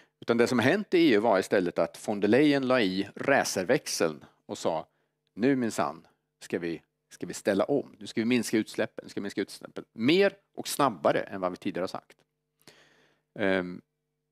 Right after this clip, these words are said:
så världen höll samman. Man kan tänka på det här Parisavtalet i, ibland då. Vad, vad liksom,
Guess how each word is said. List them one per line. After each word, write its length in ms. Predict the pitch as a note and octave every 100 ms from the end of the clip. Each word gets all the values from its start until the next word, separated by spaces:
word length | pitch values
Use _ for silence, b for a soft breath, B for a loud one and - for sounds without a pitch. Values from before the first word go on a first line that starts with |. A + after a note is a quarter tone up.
| _ _ _ _
så 140 | - C3+
världen 400 | A2+ B2 F3 E3
höll 140 | E3+
samman. 500 | - D#3+ B2 E3 _ _ _ _ _ _ _ _ _ _ _ b b b b
Man 120 | A#2+
kan 120 | D3+
tänka 340 | C3+ G3 D3 F#3
på 100 | A#3
det 60 |
här 40 | E3
Parisavtalet 840 | C#3+ B2+ C3+ G#2+ G2+ F2 G2 -
i, 320 | - A#2+ -
ibland 260 | A#2 F#2+ F2+
då. 100 | F2+
Vad, 220 | G#2+ -
vad 180 | - A2
liksom, 360 | A2+ A#2+ G#2+